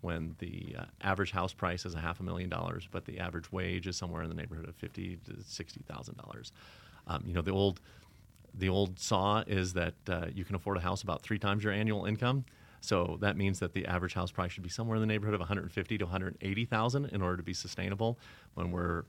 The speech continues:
you know, three times that, it's just not possible to, it causes big societal problems. And,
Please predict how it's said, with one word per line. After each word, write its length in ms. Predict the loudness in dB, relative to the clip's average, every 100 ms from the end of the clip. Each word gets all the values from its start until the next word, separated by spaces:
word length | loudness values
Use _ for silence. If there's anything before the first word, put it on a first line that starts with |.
| -8
you 100 | -8
know, 80 | -8
three 240 | -2 0
times 300 | 4 4 4
that, 240 | 4 2 2
it's 180 | -4 0
just 300 | 0 0 0
not 360 | 2 4 4 0 -10
possible 540 | -6 -4 -4 -8 -10 -6
to, 380 | -4 -4 -4 -8 -10 -14 -14 -8
it 420 | -6 -2 -2 -2 -4 0
causes 400 | 2 4 2 4
big 260 | 2 2
societal 420 | 0 0 0 0
problems. 520 | -2 -4 -4 -6 -10 0
And, 220 | 2 2